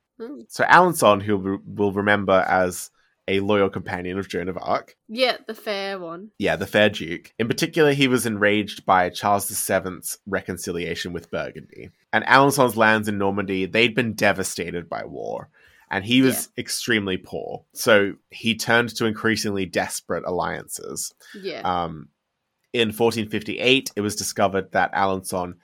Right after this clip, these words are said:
Speaker 2: had been secretly corresponding with the English, of all
Speaker 1: <gasps>
Speaker 2: people, for three years.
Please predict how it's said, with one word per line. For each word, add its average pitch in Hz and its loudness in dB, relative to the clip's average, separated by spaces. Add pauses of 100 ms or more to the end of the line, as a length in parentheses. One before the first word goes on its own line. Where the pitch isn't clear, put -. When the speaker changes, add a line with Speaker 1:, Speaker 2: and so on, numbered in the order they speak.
(160)
Speaker 2:
had - -12
been 101 -4
secretly 101 -4
corresponding 87 -4
with 85 -6 (240)
the 101 -4
English, 107 0 (100)
of 320 -4
all - -4
Speaker 1:
<gasps> - -
Speaker 2:
people, 98 -4 (680)
for 104 0
three 113 2
years. 90 -2